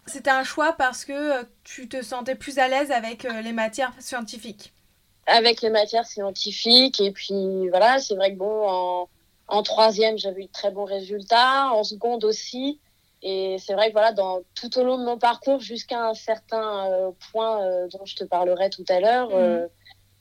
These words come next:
Speaker 2: je me suis beaucoup laissée influencer, euh, par mes notes à les capacités.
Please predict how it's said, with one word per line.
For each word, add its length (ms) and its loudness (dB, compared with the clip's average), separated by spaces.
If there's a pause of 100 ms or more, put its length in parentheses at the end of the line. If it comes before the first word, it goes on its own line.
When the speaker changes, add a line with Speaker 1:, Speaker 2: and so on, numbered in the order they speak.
Speaker 2:
je 140 -4
me 80 4
suis 200 2
beaucoup 500 4
laissée 340 0
influencer, 1000 -2
euh, 360 2
par 220 0
mes 120 -2
notes 240 -2
à 80 4
les 140 0
capacités. 840 -2